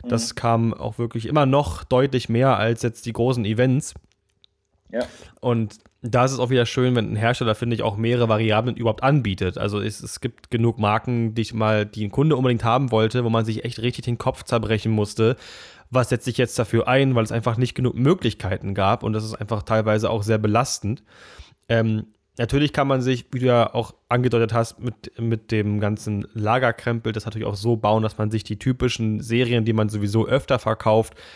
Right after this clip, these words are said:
Speaker 1: so ein acht Aktivbass mit zwölf Zoll Top, das geht immer irgendwie weg,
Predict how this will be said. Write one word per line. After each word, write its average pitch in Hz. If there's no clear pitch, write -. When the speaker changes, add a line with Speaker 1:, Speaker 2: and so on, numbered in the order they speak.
Speaker 1:
so 117
ein 110
acht -
Aktivbass 117
mit -
zwölf 120
Zoll 107
Top, -
das 110
geht 127
immer 131
irgendwie 120
weg, 123